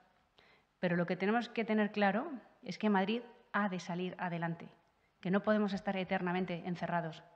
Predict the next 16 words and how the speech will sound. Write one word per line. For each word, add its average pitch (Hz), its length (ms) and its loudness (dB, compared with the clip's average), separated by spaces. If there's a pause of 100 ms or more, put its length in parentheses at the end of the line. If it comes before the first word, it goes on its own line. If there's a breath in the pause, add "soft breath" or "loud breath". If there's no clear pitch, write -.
(120)
que 185 100 -2
las 180 140 0
personas 214 460 0
necesitan 202 400 0
recuperar 185 420 0
su 185 160 -6
vida, 160 320 -4 (460 soft breath)
necesitan 202 720 2
salir 202 400 0 (320)
a 185 60 -2
la 180 120 4
calle 214 380 2
a 170 100 -2
ganarse 165 540 -2 (640 soft breath)
el 190 100 -2
sustento. 175 540 0